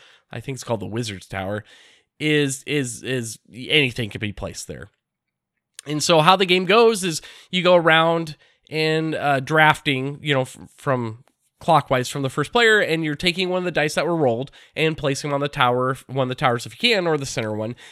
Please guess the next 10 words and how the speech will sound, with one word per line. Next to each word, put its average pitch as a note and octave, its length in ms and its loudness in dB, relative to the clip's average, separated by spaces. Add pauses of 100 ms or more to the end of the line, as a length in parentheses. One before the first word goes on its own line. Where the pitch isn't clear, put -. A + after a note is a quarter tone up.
(120)
and D3+ 120 0
then D3+ 120 2
resolving C3 500 0
the A2+ 60 -8
effects. C3+ 380 0
So D#3 100 -2
on C#3+ 80 0
the C#3+ 120 -8
outer A3 240 2
towers, D3 540 0